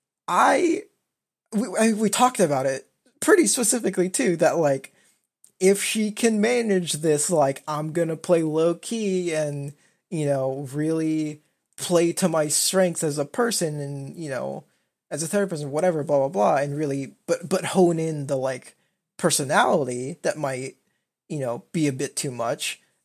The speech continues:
then she can do really great. Also, she can do exactly what she did, which is play way too hard, way too quickly at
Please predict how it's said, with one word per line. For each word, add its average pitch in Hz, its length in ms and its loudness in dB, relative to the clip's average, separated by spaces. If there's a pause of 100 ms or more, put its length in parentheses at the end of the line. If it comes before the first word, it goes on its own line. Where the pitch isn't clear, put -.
(300)
then 139 460 -2
she - 180 0
can 165 120 -4
do 156 160 0
really 151 200 -4
great. 175 420 -2 (680)
Also, 151 600 6 (240)
she 254 200 0
can 202 120 2
do 202 140 4
exactly 170 500 4
what 208 160 2
she 202 140 -4
did, 202 360 2 (140)
which 185 160 4
is 151 160 2 (160)
play 156 300 4 (120)
way 147 340 2
too 247 180 0
hard, 196 320 4 (140)
way 185 180 4
too 226 160 -2
quickly 202 380 2
at 160 260 0